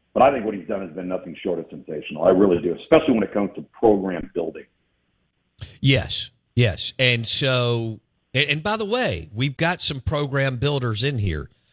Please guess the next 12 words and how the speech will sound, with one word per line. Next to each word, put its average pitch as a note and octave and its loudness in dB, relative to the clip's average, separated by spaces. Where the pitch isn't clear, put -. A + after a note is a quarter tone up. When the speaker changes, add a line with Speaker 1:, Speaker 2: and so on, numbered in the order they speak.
Speaker 2:
um, G#2 0
that G#2 -2
we A#2 2
can G#2+ 0
talk C3 0
about. F#2 -2
But B2+ 0
as A#2+ 0
far G3 0
as - -2
tier D#3 0
two, F2+ 0